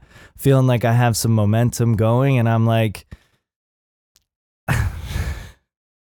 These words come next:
and somewhere in the recesses of my brain, I was like, "For sure, the first response I'm gonna get is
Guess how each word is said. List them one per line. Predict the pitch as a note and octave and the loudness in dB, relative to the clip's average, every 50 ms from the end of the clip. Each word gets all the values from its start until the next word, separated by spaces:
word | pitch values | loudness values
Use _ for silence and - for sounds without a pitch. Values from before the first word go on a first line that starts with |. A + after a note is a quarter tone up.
| _ _ _ _ _ _ _ - | _ _ _ _ _ _ _ -2
and | C3 C3+ C#3 - | 0 0 2 2
somewhere | - - E3 E3 E3+ F3 F3+ F3+ F3 E3 | 0 2 4 4 4 4 4 4 2 2
in | C#3 C#3+ D3 D3 D3 | 2 2 2 2 2
the | C#3+ | 2
recesses | B2+ A#2+ C3+ D3 D3+ C#3+ - - D3+ C#3 B2+ - C#3 C3 B2+ C3 | 2 2 4 4 4 2 2 2 2 2 2 2 0 2 2 2
of | C3 A#2+ | 2 2
my | C3 B2+ B2 | 2 2 2
brain, | A2+ A2+ C3 C3+ C3+ C3+ B2+ B2 A#2+ | 2 0 0 2 2 2 2 2 2
I | A#2+ A#2+ | 2 2
was | A#2+ A#2+ A2+ A2 | 2 0 0 2
like, | B2 A#2 A2+ A2+ F#2+ - | 2 2 2 0 -2 -6
"For | - - - - - A2+ G#2 F2+ | -14 -18 -18 -10 -4 -4 -2 -2
sure, | D#2+ - - C3 C3 B2 A2 G#2 G#2 G#2 G#2 G#2+ | -2 -2 0 2 2 4 2 2 2 0 0 0
the | G2+ A2 G#2 | -2 -2 -4
first | - - - - A#2+ A#2+ A#2+ A2+ G2+ - - | -4 -6 -4 -2 0 2 2 0 -2 -4 -4
response | A2+ A2+ A2 - - - A#2+ A2+ A2+ G#2+ - A2 | -2 -2 -2 -4 -2 -2 -2 0 0 -2 -2 -4
I'm | G#2+ G#2+ G#2+ | -4 -2 -2
gonna | A2+ A2 G#2+ | -2 -2 -2
get | G2 A#2 B2 A#2+ A2 G#2+ G2+ | -2 0 0 0 0 -2 -2
is | A2+ A2 G#2+ G2 F#2 G2 | -2 -2 -2 -2 -4 -8